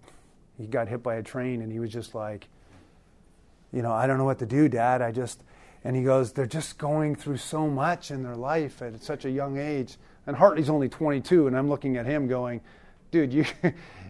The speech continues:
yeah, you're twenty-two and you got a lot you're working through." Um, but here's, we're going through bouts of, of, you know, self-esteem issues and struggle and, and disappointment. And so what does that look like for us to care for young people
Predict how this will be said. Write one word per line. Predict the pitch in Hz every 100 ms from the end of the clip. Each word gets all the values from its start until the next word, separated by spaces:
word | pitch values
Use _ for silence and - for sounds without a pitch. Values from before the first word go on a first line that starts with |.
| -
yeah, | - 156
you're | 147 165 208
twenty-two | - 220 214 233 226
and | 190
you | 269
got | 214
a | 185
lot | 170 160 143
you're | 160
working | 151 143 147
through." | - 143 120 - - - -
Um, | 147 143 135 - - - - -
but | 165
here's, | - 196 196 185 - - - - - - - - - - -
we're | 156
going | 131 170 175
through | - 160 147 147 - - - - - - - - -
bouts | 131 156 -
of, | 135 117 -
of, | 120 113 107 _ _ -
you | 131
know, | 120
self-esteem | - 147 139 120 151 160 123
issues | 110 107 107 104
and | 107
struggle | 98 - 151 143 113
and, | 104 101 - - - -
and | 113 110
disappointment. | 135 139 - 143 139 120 104 -
And | 113 110
so | 139 123
what | 135
does | 185 185
that | 170 139
look | 147 151 123
like | 110 113 113 -
for | - 139 131
us | 131 -
to | 120
care | - 151 156
for | 156 143
young | 139 143 143
people | 131 113 107 104